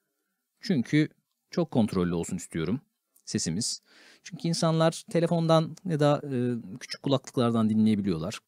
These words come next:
Kontrollü olabildiğince yüksek, temiz bir ses sağlamak istiyorum. Eksi altıya limitledim.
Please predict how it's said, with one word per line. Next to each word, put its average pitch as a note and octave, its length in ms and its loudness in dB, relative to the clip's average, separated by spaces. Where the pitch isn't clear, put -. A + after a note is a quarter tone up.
Kontrollü D#3+ 460 4
olabildiğince C3 680 4
yüksek, B2+ 380 -4
temiz C#3 280 2
bir A2 60 -4
ses - 400 -4
sağlamak E2+ 420 0
istiyorum. A#2 400 -6
Eksi F3 240 2
altıya C#3+ 340 6
limitledim. G2 520 2